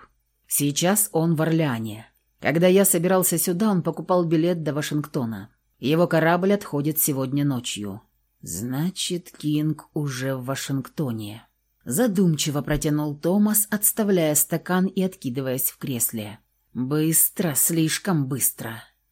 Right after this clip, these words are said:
Не думаю, что он тебя нашёл. Гудехи серьёзно посмотрел на Уоррингтона. Я слышал, как он говорил с напарником, который ждал его в салуне.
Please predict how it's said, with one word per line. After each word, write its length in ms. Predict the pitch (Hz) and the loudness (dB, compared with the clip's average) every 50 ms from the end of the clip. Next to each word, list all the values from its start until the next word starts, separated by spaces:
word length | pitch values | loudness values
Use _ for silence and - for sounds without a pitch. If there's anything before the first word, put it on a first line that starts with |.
| _ _ _ | _ _ _
Не 240 | - 202 220 233 233 | 4 6 6 6 6
думаю, 500 | 196 185 220 208 185 156 143 139 135 131 | 6 4 4 4 4 4 2 2 0 -2
что 240 | - - - 160 151 | -4 -4 -2 0 2
он 160 | 160 165 151 | 2 2 0
тебя 220 | - 165 147 151 | 0 0 0 2
нашёл. 560 | 147 147 147 143 - - 135 120 117 113 117 - _ _ _ _ _ _ _ _ _ | 2 2 0 0 -2 -2 -2 -4 -4 -6 -10 -14 _ _ _ _ _ _ _ _ _
Гудехи 560 | 117 123 147 156 143 151 214 262 254 - 285 | -8 -4 -2 0 2 4 4 4 4 2 0
серьёзно 600 | 247 - - 302 294 254 196 156 147 - 160 151 | 2 2 4 6 6 6 6 4 2 2 0 0
посмотрел 540 | 143 156 - - 160 151 - 156 165 175 180 | 0 -2 -2 0 -2 0 0 0 0 2 2
на 160 | 180 185 185 | 2 2 2
Уоррингтона. 880 | - 190 175 165 151 135 127 127 131 120 - - 120 120 120 120 120 - _ _ _ _ _ _ | 2 2 2 2 2 0 -2 -4 -8 -8 -8 -6 -4 -4 -4 -6 -8 -12 _ _ _ _ _ _
Я 200 | - 131 156 196 | 0 2 4 4
слышал, 400 | 208 - 277 277 254 - 254 233 | 4 4 4 2 4 4 4 4
как 180 | 233 240 226 - | 6 4 4 6
он 140 | 254 233 220 | 6 8 8
говорил 320 | 208 214 226 233 233 226 | 8 6 6 6 4 4
с 100 | 214 - | 4 2
напарником, 680 | 247 254 247 247 247 180 147 131 143 139 - 147 147 143 | 2 2 2 2 2 2 2 0 -2 -2 0 0 0 0
который 320 | 156 151 151 190 180 180 | 0 0 2 2 2 2
ждал 280 | 160 151 156 170 165 175 | 2 0 0 2 2 2
его 240 | 170 165 151 156 | 0 0 0 -2
в 60 | 151 151 | -2 -2
салуне. 600 | - - 185 180 170 147 131 123 117 104 107 - | 0 0 0 0 0 0 -2 -2 -4 -6 -8 -12